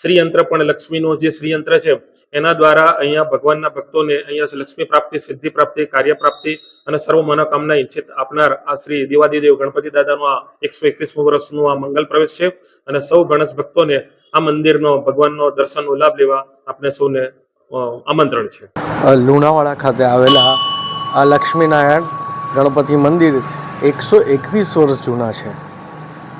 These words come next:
Speaker 2: અને ખાસ વાત એ છે કે આમાં તમામે તમામ લોકોની મનોકામના સિદ્ધિ થાય છે, પૂરી થાય છે, કારણ કે આ જમણી સૂંઠવાળા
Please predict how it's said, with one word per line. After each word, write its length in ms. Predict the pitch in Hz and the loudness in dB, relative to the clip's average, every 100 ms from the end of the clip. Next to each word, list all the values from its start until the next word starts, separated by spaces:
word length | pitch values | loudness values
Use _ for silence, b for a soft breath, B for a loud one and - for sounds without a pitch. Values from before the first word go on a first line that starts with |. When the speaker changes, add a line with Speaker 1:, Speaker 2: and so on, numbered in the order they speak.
| - - | -18 -6
Speaker 2:
અને 180 | 131 143 | -2 -2
ખાસ 360 | 147 143 147 175 | 0 0 2 4
વાત 200 | 160 156 | 4 6
એ 140 | 175 | 2
છે 220 | 180 151 | 2 0
કે 160 | 135 156 | 2 2
આમાં 260 | 156 185 160 | 2 2 2
તમામે 380 | 151 165 185 | 2 2 2
તમામ 340 | 170 160 156 165 | 0 0 0 0
લોકોની 320 | 143 151 160 | -2 -2 -2
મનોકામના 540 | 151 135 139 139 143 | -2 -2 -2 -2 -2
સિદ્ધિ 380 | 143 135 131 143 | -4 -6 -2 -2
થાય 220 | 165 127 | 0 -2
છે, 180 | 113 156 - B B - | -2 -4 -6 B B -4
પૂરી 240 | 143 196 | 0 2
થાય 240 | - 131 110 | 2 -2 -2
છે, 160 | 180 | -4
કારણ 260 | 196 160 170 | 0 0 2
કે 100 | 202 | 2
આ 40 | |
જમણી 400 | 185 151 156 180 | 2 0 2 0
સૂંઠવાળા 580 | - 143 127 127 120 | 0 -4 0 -2 0